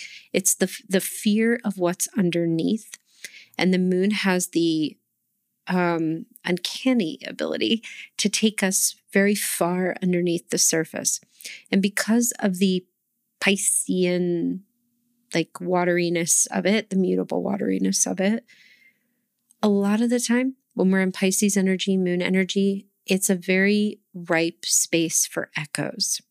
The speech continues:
So one very telltale sign that we're going through some sort of moon cycle is, "Fuck, I'm back here," quote unquote, like, "I'm back in this."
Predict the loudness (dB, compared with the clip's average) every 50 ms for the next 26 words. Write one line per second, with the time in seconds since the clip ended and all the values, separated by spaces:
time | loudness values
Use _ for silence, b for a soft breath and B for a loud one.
0 | B B B B B B B 0 2 2 2 2 0 0 0 2 2 4 2 0
1 | -2 -4 -2 0 0 2 2 2 2 0 0 -2 -4 -2 -2 0 0 0 -2 -2
2 | -2 0 0 0 0 -2 -4 -8 _ -4 -2 0 0 0 0 0 0 0 2 0
3 | 0 0 -2 -4 0 0 -2 0 2 0 2 2 0 -2 0 0 0 0 0 0
4 | 2 2 2 0 0 -2 0 0 -2 -2 0 0 0 2 2 0 -2 -2 -2 -4
5 | -4 -2 -4 -4 -4 -6 -10 _ B B B B B B B B B 2 2 4
6 | 4 2 0 -2 -4 _ _ _ _ _ _ _ _ 0 0 0 0 -4 -10 -16
7 | -18 _ _ _ -4 0 2 2 2 0 -2 -2 -2 -2 -2 -4 -6 -16 -20 -20
8 | _ _ -18 -12 -6 -4 -4 -4 -4 -6 -10 _ _ _ _ _ _ _ _ _
9 | _ _ _ _ -14 -10 -2 -2 -2 0 0 -2 -4 -4 -4 -4 -4 -4 -4 -4
10 | -2 -2 -2 -2 -4 -12 b b b b b b b b b 0 0 2 2 0
11 | -2 -2 -2 -2 -2 -2 -6 _ -12 -4 -2 -2 0 0 -2 -2 -4 -4 -2 0
12 | 0 0 0 -2